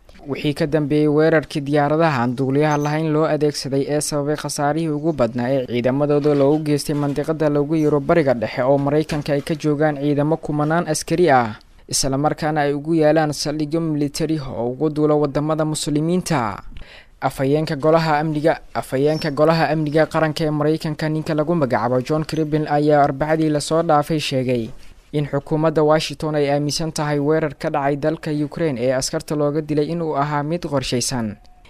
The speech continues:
isla markaana ay geysteen kooxo maleeshiyaad Shiico ah oo ku sugan dalka Ciraaq, taageero xoogganna ka helaya nidaamka Shiicada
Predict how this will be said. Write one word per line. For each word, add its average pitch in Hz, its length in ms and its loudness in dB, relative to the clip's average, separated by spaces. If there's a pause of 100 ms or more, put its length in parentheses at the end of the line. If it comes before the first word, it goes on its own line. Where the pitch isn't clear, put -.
isla 139 300 -4
markaana 151 480 -2
ay 139 60 -2
geysteen 143 440 -4
kooxo 143 320 -4
maleeshiyaad 151 600 -2
Shiico 151 180 -2
ah 143 300 2
oo 127 100 0
ku 156 160 -6
sugan 147 320 -4
dalka 156 320 -2
Ciraaq, 160 380 0 (600)
taageero 139 460 2
xoogganna 147 480 0
ka 175 140 -4
helaya 151 420 2
nidaamka 143 520 0
Shiicada 147 600 2